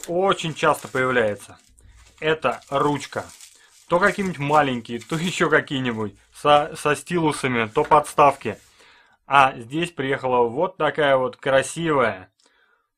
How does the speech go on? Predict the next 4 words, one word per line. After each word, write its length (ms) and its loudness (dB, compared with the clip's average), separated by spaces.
ручка. 640 -8
Ну-ка. 500 -10
Пишет 360 -8
она. 380 2